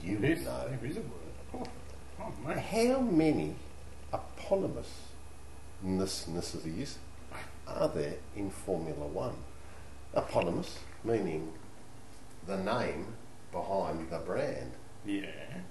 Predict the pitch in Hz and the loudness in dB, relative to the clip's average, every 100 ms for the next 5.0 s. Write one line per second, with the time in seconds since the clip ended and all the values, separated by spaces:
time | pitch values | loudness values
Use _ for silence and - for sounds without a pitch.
0 | - - - - - 113 101 90 80 78 | -8 -8 -8 -6 0 0 2 0 0 -4
1 | - - - - - - - - - - | -6 -8 -8 -8 -8 -8 -8 -8 -8 -8
2 | - 85 80 - 80 131 - - - - | -6 0 2 2 0 -4 -6 -8 -10 -10
3 | - - 80 - 80 78 90 101 98 - | -6 0 0 0 -2 -2 -2 -4 -6 -8
4 | - 85 78 73 76 76 - 104 135 139 | -2 4 4 4 -2 -2 -2 -2 0 -2